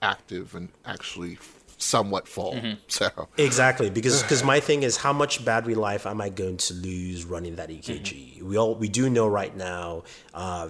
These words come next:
Speaker 3: that, you know, on an Apple Watch, if you go for a run, you might as well just charge that thing right after, because
Speaker 1: Yeah.
Speaker 3: You're pretty much done with it. So if you go for a run and, and you use any of the other health features, your watch is pretty much done for the day.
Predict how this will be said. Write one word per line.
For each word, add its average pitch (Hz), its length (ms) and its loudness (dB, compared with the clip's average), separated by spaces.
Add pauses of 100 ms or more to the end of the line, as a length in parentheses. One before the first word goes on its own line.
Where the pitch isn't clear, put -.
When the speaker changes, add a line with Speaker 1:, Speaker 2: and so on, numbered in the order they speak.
Speaker 3:
that, 85 460 -4
you 90 120 -12
know, 78 300 -10
on 85 140 -10
an 90 100 -8
Apple 117 280 2
Watch, 80 320 -4
if - 100 -14
you 92 100 -12
go 98 160 -2
for 85 220 -6
a - 20 -8
run, 85 460 -6
you 85 80 -10
might 98 180 -6
as 90 120 -4
well 87 100 -4
just 80 320 -8
charge 78 320 -6
that 76 180 -10
thing 76 380 -12
right 78 200 -10
after, - 520 -10
because - 420 -10
Speaker 1:
Yeah. - 300 -10 (320)
Speaker 3:
You're 92 260 0
pretty 107 360 -2
much 87 360 -6
done 143 240 4
with 78 180 -8
it. - 180 -16 (220)
So 113 520 8
if 110 300 -4
you 165 280 -6
go 127 220 -2
for 131 240 -2
a 127 40 0
run 107 720 -4
and, 98 260 -10
and 95 480 -8
you 95 100 -10
use 104 340 -2
any 107 180 0
of 98 100 0
the 98 100 -6
other 92 120 -6
health 98 240 -4
features, 82 580 -6 (360)
your 120 160 0
watch 135 320 0
is 117 140 -6
pretty 113 420 -6
much 95 440 -6
done 82 260 -6
for - 160 -10
the 73 120 -14
day. 71 460 -10